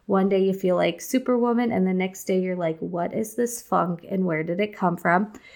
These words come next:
If I start training in a way in the second half of my phase of my cycle, how will it impact those P M S sys-, symptoms that I'm having? I can report back to you guys on that. And I'm happy to announce that I have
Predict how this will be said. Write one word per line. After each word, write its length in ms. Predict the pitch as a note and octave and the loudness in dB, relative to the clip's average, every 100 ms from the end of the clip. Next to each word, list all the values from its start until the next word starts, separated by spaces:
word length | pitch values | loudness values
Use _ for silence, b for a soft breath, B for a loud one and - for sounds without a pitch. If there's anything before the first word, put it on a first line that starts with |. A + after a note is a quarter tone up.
| B B B B B _ A#3+ | B B B B B _ 6
If 140 | A#3 | 8
I 180 | A#3 B3+ | 8 6
start 380 | B3+ B3+ B3+ - | 2 2 2 0
training 460 | - B3 C#4+ C#4+ | 0 0 2 4
in 100 | A3+ | 2
a 60 | G3+ | 2
way 220 | F#3 F3+ | 2 0
in 100 | F3+ | 0
the 80 | F#3 | -4
second 400 | - A#3 C4 B3+ | 0 0 2 0
half 500 | F#3+ F#3+ F3 F3+ - | 0 0 0 -2 -2
of 340 | F#3+ F3+ F3+ - | 2 2 0 -6
my 220 | G3+ F3+ | -2 0
phase 580 | F#3 - F3+ D#3 F3 G3+ | -2 0 2 4 2 0
of 200 | - F#3 | -2 -2
my 100 | F3+ | -4
cycle, 680 | F3+ - D#3 D#3 F3+ G3+ - B B B | -4 -2 -2 -2 0 0 -4 B B B
how 360 | - A#3 A#3+ C#4 | -4 6 8 8
will 200 | D4 C#4 | 6 6
it 180 | A#3 G#3+ | 4 4
impact 1000 | G3 F#3+ - F#3+ E3+ E3+ - - - - G3 | 2 2 0 4 6 4 2 -12 -14 -8 0
those 260 | G3+ G3 | 2 2
P 240 | - - G3 | -2 4 4
M 160 | F3+ | 4
S 260 | F3 F3+ - | 0 -4 -4
sys-, 300 | F3 - - | -6 -6 -10
symptoms 500 | - G3+ F#3+ F3 F#3 | -2 0 0 -2 -2
that 120 | F#3 | 0
I'm 140 | F3 E3 | 0 -2
having? 460 | E3+ E3 - F#3+ - _ _ _ _ | 0 0 -2 -10 -16 _ _ _ _
I 140 | G#3 A3+ | 0 0
can 220 | B3 C4 | 2 2
report 440 | C4+ C4 B3 - | 0 0 -2 0
back 260 | A#3+ B3 - | -2 -4 -4
to 100 | G#3 | -4
you 60 | |
guys 240 | G3 F#3 F#3 | 0 -2 -2
on 160 | F#3 | -2
that. 220 | F#3 G3 - B B B | -2 -4 -8 B B B
And 140 | A3 | 2
I'm 140 | A3 | 2
happy 480 | A3 - C#4 D4+ B3+ | -2 2 4 4 2
to 180 | G#3 G#3+ | 2 2
announce 440 | F#3 F3 F3+ G3+ - | 2 0 -2 -2 2
that 180 | F#3+ - | 2 4
I 220 | G3 A#3 | 4 4
have 320 | A#3 B3+ G#3+ | 4 -2 -2